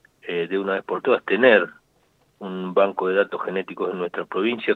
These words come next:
cosa que facilita muchísimo la, la búsqueda. Así que, por un lado eso, y por el otro lado, un Estado que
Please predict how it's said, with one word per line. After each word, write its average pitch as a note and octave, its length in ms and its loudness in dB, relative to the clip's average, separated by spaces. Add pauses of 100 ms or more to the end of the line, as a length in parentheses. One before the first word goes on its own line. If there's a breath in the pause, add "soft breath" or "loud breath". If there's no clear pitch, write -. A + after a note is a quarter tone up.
cosa G2 340 -2
que G#2 300 -2 (480 loud breath)
facilita F#2+ 680 0
muchísimo F#2 880 -4 (480 soft breath)
la, E2+ 340 -2
la F2 140 -4
búsqueda. - 520 -8
Así G2 160 -12
que, F#2 320 -4 (680)
por G2+ 160 0
un G#2 100 4
lado A#2+ 300 8
eso, C#3 200 4
y C3+ 40 6
por G#2 160 2
el G2 120 2
otro G#2+ 260 2
lado, A#2 680 6 (400 soft breath)
un G#2 160 -4
Estado A#2+ 420 6
que A2+ 300 4